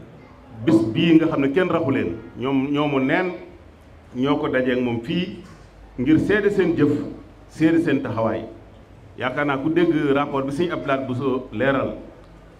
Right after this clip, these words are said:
suñ diggante ak jumaa ji, suñ diggante ak koor gi, suñ diggante ak màggal gi, suñ diggante ak añi àjjuma yi,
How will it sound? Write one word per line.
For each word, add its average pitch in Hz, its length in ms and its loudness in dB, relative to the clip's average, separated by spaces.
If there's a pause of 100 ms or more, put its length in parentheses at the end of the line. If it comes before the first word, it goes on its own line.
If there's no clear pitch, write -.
suñ 151 260 -2
diggante 160 400 6
ak 151 160 -2
jumaa 156 240 2
ji, - 160 -8 (500)
suñ 151 200 -6
diggante 160 360 2
ak 139 100 -2
koor 143 260 2
gi, 311 200 4 (540)
suñ 147 200 -4
diggante 160 320 2
ak 147 80 -2
màggal 151 380 2
gi, 165 200 -2 (640)
suñ 160 160 0
diggante 165 400 2
ak 165 160 2
añi 160 220 4
àjjuma 160 360 2
yi, 160 320 2